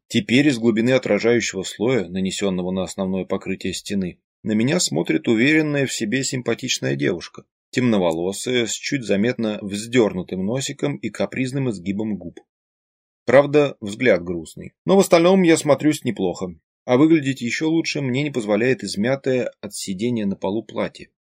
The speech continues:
Нервным движением пытаюсь разгладить складки и, оставив бессмысленное занятие, бросаю взгляд на вельюрер. Сколько там до прихода гостей? Десять минут? Успею переодеться.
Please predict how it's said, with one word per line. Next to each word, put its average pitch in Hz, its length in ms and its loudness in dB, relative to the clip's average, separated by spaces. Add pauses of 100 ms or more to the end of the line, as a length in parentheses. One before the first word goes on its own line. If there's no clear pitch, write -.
(180)
Нервным 127 480 2
движением 107 480 2
пытаюсь 104 420 0
разгладить 98 500 0
складки 139 680 0 (120)
и, 127 200 2
оставив 117 580 4
бессмысленное 107 720 0
занятие, 139 560 2
бросаю 135 760 0
взгляд 113 460 0
на 131 180 0
вельюрер. 101 680 0
Сколько 143 420 0
там 151 200 0
до 147 80 0
прихода 151 380 0
гостей? 139 540 -2 (240)
Десять 104 340 -4
минут? 143 340 -4 (640)
Успею 104 400 2
переодеться. 92 600 -4